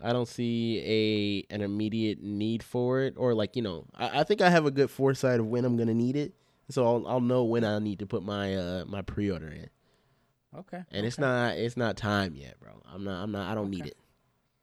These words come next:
Speaker 2: Okay. I can't wait for mine. I need mine
Speaker 1: Yeah, y-
Speaker 2: now.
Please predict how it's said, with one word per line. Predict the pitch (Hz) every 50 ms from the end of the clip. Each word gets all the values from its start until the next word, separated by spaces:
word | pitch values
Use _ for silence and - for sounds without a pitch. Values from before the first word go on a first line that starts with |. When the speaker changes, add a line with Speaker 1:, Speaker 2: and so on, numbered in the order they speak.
| _ _ _ _ _ _ -
Speaker 2:
Okay. | 190 - _ 151 156 - _ _ _ _ _ _ _ _ _ _ _ _ _
I | 143 143
can't | - 143 110 104
wait | 107 101 98 -
for | 101 104
mine. | 98 98 98 101 101 101 - _ _ _ _ _ _ -
I | 120 117
need | 110 104 104 104 104 98 - -
mine | - 113 113 113 113 113 113 113 113 110 107 104 107 - - -
Speaker 1:
Yeah, | 82 92 87 85
y- | 85 85
Speaker 2:
now. | 85 151 165 180 180 180 180 180 180 175 165 151 123